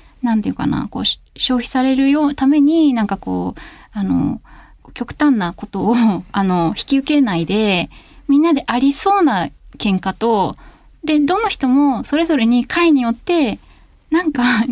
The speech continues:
<laughs> こう、視聴者として見てて、ムカつくポイントが変わるようにできてるっていうか、で、結構だってドラえもんだとしずちゃんとか、厳しすぎること言うわけじゃないですか。でもなんか、こう、みおちゃんって、とか、とんがりって、いつもその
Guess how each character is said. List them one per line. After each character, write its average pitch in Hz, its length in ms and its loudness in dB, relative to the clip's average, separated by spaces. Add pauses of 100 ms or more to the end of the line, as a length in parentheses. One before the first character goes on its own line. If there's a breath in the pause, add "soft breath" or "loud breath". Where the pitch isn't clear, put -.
(120)
<laughs> - 340 -20
こ 220 80 -6
う、 202 40 -6
視 - 80 -12
聴 285 140 0
者 - 140 -2
と 233 80 -2
し - 80 -8
て - 80 -4
見 226 120 2
て 208 120 -2
て、 214 400 -2 (180 loud breath)
ム 214 140 -2
カ 254 100 0
つ 262 100 -8
く 269 120 -2
ポ 262 160 0
イ - 20 4
ン 262 40 4
ト 262 100 -4
が 254 120 -4
変 240 140 -2
わ 254 100 2
る 285 120 2
よ 320 140 0
う 269 60 0
に 233 520 0
で 202 100 -2
き - 80 -16
て 180 160 -8
る 175 60 -4
っ - 40 -6
て - 140 -12
い 170 60 -6
う - 60 -10
か、 - 260 -6
で、 233 180 -4
結 453 160 -6
構 - 120 -4
だ 226 80 0
っ - 20 -8
て 180 260 -6
ド 208 120 -6
ラ 240 100 0
え - 20 4
も 285 120 4
ん - 20 2
だ 302 80 0
と - 80 -6
し - 180 0
ず 294 100 2
ち - 80 -6
ゃ 196 80 0
ん 180 60 -2
と 180 100 -10
か、 185 440 0 (280 loud breath)
厳 233 140 -2
し 285 140 0
す 320 100 0
ぎ 349 100 2
る 311 60 0
こ 220 140 -2
と 208 100 -2
言 254 300 0
う - 80 -10
わ 269 100 0
け 247 60 -4
じ 202 80 -2
ゃ - 20 -2
な 190 60 0
い 185 60 0
で 175 60 -2
す - 100 -14
か。 196 300 -2 (440 loud breath)
で 415 80 -6
も 294 180 2
な 240 120 2
ん 240 40 -2
か、 170 260 -2 (280)
こ 214 360 -8
う、 - 40 -20 (100)
み 247 100 0
お 240 80 -2
ち - 100 -10
ゃ 180 60 -2
ん 180 60 -4
っ 269 40 -8 (280)
て、 208 380 -2 (340 soft breath)
と - 80 -16
か、 285 220 -2
と 226 100 -2
ん 208 80 2
が 196 120 0
り 196 120 -2 (720)
っ - 60 -20
て、 233 120 -2
い 240 140 -2
つ - 100 -4
も 190 80 0
そ 190 160 -6
の 175 240 -4